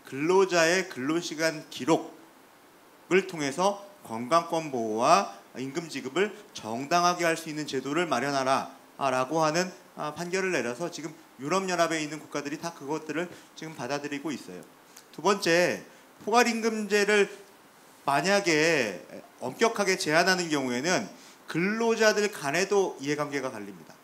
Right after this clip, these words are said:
앞서 얘기했던 대로 대기업의 윤호조 노동조합은, 에, 현재 이, 지금 받고 있는 고정수당들을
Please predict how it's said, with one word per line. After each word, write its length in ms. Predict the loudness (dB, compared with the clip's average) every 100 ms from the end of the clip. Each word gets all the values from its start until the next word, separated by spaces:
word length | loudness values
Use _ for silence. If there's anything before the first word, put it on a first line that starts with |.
| -20 -20 -20 -18
앞서 300 | -12 -2 -2
얘기했던 280 | -2 -4 -4
대로 280 | 0 0 -2 -16 -16
대기업의 720 | -4 -2 4 6 8 4 2 -8 -20 -20 -10
윤호조 360 | 0 2 4
노동조합은, 920 | 2 0 -4 0 4 4 4 2 2 -2 -16 -20 -16 -6
에, 220 | -2 -2 -4
현재 520 | -4 2 2 2 0
이, 80 | -14 -16 -10
지금 260 | -6 -4
받고 280 | -2 -2 0
있는 260 | 0 -2 -4
고정수당들을 800 | -4 -4 -4 -4 -4 -2 -2